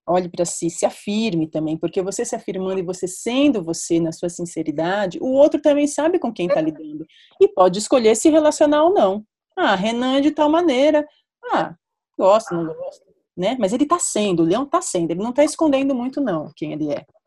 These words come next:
Isso incomoda um pouco às vezes, mas a gente já fala disso.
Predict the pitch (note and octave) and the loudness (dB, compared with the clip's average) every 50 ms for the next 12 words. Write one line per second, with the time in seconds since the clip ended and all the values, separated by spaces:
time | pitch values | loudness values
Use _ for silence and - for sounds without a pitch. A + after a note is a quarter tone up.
0 | _ _ _ _ _ _ _ _ - D#4 D4+ - D#4+ D#4 E4 C#4 G3 E3+ D#3 D#3 | _ _ _ _ _ _ _ _ -10 -8 -2 -2 0 0 0 0 0 -2 -4 -4
1 | E3 - D#3+ - - A3+ G3+ D#3 - - E3+ F3 - - G#3+ A#3 A#3 A3+ G#3 G#3+ | -6 -8 -10 -8 -8 -8 -8 -8 -10 -12 -14 -16 -14 -10 -8 -8 -6 -6 -6 -8
2 | G3+ G3 F3 G3+ G3 - G3 F#3+ G3+ G3 D#3 C#3+ C3+ - - - | -8 -10 -10 -12 -10 -6 -4 -4 -4 -4 -6 -8 -12 -14 -14 -20